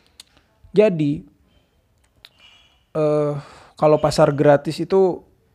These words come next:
menyediakan sandang ya, atau pakaian bagi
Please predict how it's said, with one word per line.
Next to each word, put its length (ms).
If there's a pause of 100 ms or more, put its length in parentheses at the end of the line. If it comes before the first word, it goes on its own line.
(140)
menyediakan 720 (2500)
sandang 640
ya, 160
atau 160
pakaian 560
bagi 640